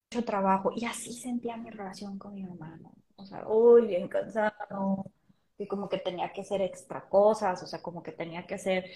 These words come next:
mil circo, maroma y teatro para que, pues, a ver si ahí por ahí había como una migajita de amor, bueno, desde mi percepción, ¿no?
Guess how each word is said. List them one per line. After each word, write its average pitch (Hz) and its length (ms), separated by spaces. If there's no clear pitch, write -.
mil 277 320
circo, 277 420
maroma 226 340
y 226 80
teatro 190 580
para 170 320
que, 160 300
pues, - 220
a 156 80
ver 196 300
si 302 220
ahí 254 340
por 262 160
ahí 240 200
había 240 320
como 240 220
una 220 160
migajita 202 480
de 202 100
amor, 180 240
bueno, 160 200
desde 156 240
mi 156 100
percepción, - 640
¿no? - 220